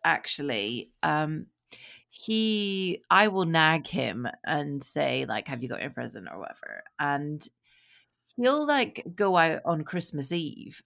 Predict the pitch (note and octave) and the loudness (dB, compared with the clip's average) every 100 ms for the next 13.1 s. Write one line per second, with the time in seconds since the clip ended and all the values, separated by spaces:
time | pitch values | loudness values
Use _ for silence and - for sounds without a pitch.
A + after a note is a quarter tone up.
0 | - D3+ C#3+ C3+ C3 C#3 - - _ _ | -6 -2 0 0 -2 -6 -10 -14 _ _
1 | F3 C3 C#3 - - - - C#3 C3 C3+ | -12 -6 -4 -4 -8 -10 -10 -8 -8 -12
2 | _ _ C#3+ C#3 C3+ - _ _ - - | _ _ -6 -4 -6 -12 _ _ -20 -10
3 | D#3 D#3 D3+ C#3+ C3+ C3 - C#3+ C#3 E3 | -4 -4 -2 -2 -4 -6 -6 -8 -6 -8
4 | - - D3+ D3 - - F#3+ - D#3 C#3+ | -8 -8 -6 -6 -8 -4 0 0 0 -2
5 | D3 D3+ D3 D3+ C3+ C#3+ D3+ C#3+ - D3 | -4 -6 -6 -6 -6 -6 -6 -6 -6 -4
6 | C#3 C3 - - - - - - _ - | -4 -6 -10 -12 -16 -20 -20 -20 _ -10
7 | D#3+ C#3 B2+ C#3+ C3 B2+ C3 C3+ C#3 - | -6 -6 -6 -6 -6 -4 -4 -2 -4 -6
8 | B2+ B2+ C3 B2 G#2+ D#2+ D#2+ C#2 - C#3+ | -6 -6 -8 -8 -10 -10 -12 -12 -12 -10
9 | C3 B2 D3 D3+ D3 C3+ - _ _ _ | -8 -8 -8 -10 -10 -14 -16 _ _ _
10 | _ _ _ - D3+ E2+ D#2+ - G#2 B2+ | _ _ _ -12 -8 -8 -8 -10 -10 -10
11 | - D#3+ D3 D#3+ C3+ G#2 - - C3 C3 | -8 -6 -4 -2 -2 -2 -4 -6 -8 -10
12 | - - - C3+ C3 B2+ C3 C#3 C3 A2 | -10 -12 -10 -12 -10 -10 -10 -8 -8 -10